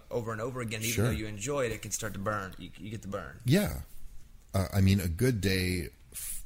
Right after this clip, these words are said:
Speaker 2: for me is, uh, it's, it's, a good day versus a bad day is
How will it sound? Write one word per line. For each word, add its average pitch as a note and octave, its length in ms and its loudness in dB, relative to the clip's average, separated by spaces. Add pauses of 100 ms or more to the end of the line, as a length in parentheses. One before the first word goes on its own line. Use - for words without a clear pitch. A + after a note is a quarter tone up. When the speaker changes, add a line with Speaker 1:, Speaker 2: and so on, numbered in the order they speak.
Speaker 2:
for - 280 0
me E2+ 280 4
is, D#2+ 540 -2 (540)
uh, - 20 -12 (640)
it's, F#2+ 320 -4
it's, - 320 -4 (800)
a F2+ 100 0
good G#2+ 180 6
day G#2+ 100 8
versus E2 320 2
a D#2+ 60 2
bad D2+ 300 0
day D2+ 160 0
is D2 200 -4